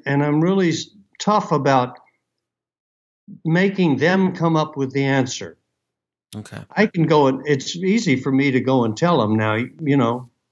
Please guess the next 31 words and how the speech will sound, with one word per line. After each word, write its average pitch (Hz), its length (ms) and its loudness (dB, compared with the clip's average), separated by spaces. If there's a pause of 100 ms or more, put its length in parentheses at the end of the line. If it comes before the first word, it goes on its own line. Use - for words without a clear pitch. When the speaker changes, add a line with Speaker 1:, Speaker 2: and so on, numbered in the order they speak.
(120)
Speaker 1:
uh, 127 320 0 (320)
"Persuade 170 520 2
this 160 200 0
girl, 139 540 0 (380)
you 151 120 0
know, 160 440 0
charm 190 380 2
her 127 220 2
into 127 320 0
going," 135 680 -2
I 135 120 -2
can 131 180 -2
do 214 180 2
that. 104 340 0 (600)
But 131 240 -2 (960)
the 127 160 0
more 175 320 2
I 147 140 2
can 123 300 0
make, 135 360 0
I 135 200 -2
can 123 260 -4
help 156 260 0
an 135 100 -2
actor 135 340 -2
come 151 200 -2
up 139 200 0
with 117 100 -4
stuff 131 380 0
themselves, 110 800 0 (560)
the, 123 460 2